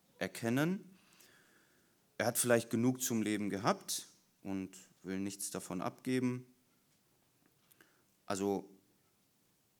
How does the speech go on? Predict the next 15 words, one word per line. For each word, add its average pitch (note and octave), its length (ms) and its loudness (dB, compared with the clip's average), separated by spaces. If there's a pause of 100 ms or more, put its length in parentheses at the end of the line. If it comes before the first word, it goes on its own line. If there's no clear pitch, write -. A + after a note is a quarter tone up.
(1040)
er G#2+ 100 -6
hatte B2+ 160 -2
vielleicht B2 640 2
genug C3 440 2
zum A#2 240 2
Leben C3 280 4
gehabt, G#2 420 0 (600)
wollte C3+ 340 4
vielleicht A#2+ 540 0
durch, - 480 -4
äh, F2+ 300 -4
durch F#2+ 200 -8
dieses F#2+ 400 -2
Erbe C#3+ 500 6 (480)
sich - 320 -8